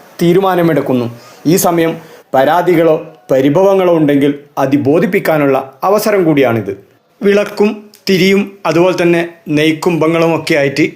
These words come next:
അതാത് അവകാശപ്പെട്ടവർ അല്ലെങ്കിൽ സ്ഥാനികർ കൊട്ടിയൂർ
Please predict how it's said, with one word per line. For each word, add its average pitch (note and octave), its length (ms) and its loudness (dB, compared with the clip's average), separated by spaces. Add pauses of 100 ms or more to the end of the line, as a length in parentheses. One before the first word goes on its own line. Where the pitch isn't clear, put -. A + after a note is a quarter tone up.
(220)
അതാത് D3 340 -2 (440)
അവകാശപ്പെട്ടവർ C3+ 800 -2 (180)
അല്ലെങ്കിൽ B2+ 280 -2 (100)
സ്ഥാനികർ C3+ 560 -2 (680)
കൊട്ടിയൂർ D#3 360 0